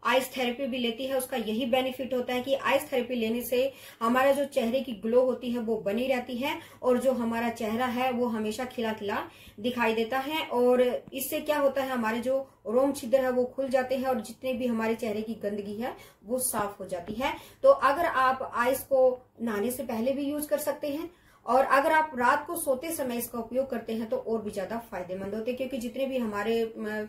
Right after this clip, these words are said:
face से related, body से related उपचार होते हैं, अगर हम रात को सोते समय उनका उपयोग करते हैं, तो वो हमारे लिए और भी फायदेमंद होती हैं। और अगर हम आइस का और अधिक फायदा उठाने चाहते हो, तो आपने क्या करना है,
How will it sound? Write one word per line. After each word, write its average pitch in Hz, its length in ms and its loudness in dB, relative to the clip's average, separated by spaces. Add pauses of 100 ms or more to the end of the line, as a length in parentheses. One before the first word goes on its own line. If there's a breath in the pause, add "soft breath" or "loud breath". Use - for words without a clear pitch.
(180)
face 247 220 -2
से 269 60 4
related, 220 440 -2
body 202 240 0
से 262 80 0
related 220 420 -2
उपचार 220 340 -4
होते 226 180 -4
हैं, 226 80 0
अगर 226 140 -4
हम 214 180 -2
रात 233 240 -2
को 277 100 -2
सोते 262 260 -2
समय 262 160 -4
उनका 233 220 -4
उपयोग 220 280 -6
करते 202 200 -8
हैं, 202 120 -6
तो 226 80 -6
वो 220 200 -4
हमारे 196 300 -6
लिए 208 120 -2
और 196 240 -4
भी 294 220 -10 (400 loud breath)
फायदेमंद 202 420 2
होती 180 280 -8
हैं। 180 140 -14 (260 loud breath)
और 254 120 4
अगर 339 180 6
हम 311 500 0
आइस 254 240 2
का 302 120 -6
और 262 300 6
अधिक 233 440 -2
फायदा 220 380 0
उठाने 285 300 0
चाहते 247 280 -2
हो, 262 220 0
तो 269 120 -2
आपने 240 320 0
क्या 254 220 -2
करना 247 260 -2
है, 254 240 -4